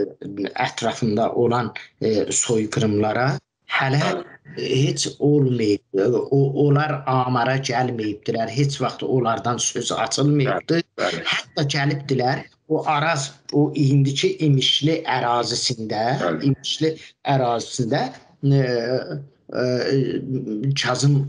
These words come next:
Speaker 1: Paşa özü gəlibdi, orada müharibə aparıb ermənilərlə.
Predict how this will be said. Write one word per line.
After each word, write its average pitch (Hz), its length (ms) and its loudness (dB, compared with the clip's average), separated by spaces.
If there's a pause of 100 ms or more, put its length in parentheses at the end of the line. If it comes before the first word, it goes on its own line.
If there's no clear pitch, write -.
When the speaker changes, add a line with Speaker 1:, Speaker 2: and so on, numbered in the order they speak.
(440)
Speaker 1:
Paşa 113 360 -2
özü 123 580 4
gəlibdi, 131 640 0 (220)
orada 143 420 4
müharibə 131 680 2
aparıb 190 400 -2
ermənilərlə. 120 920 0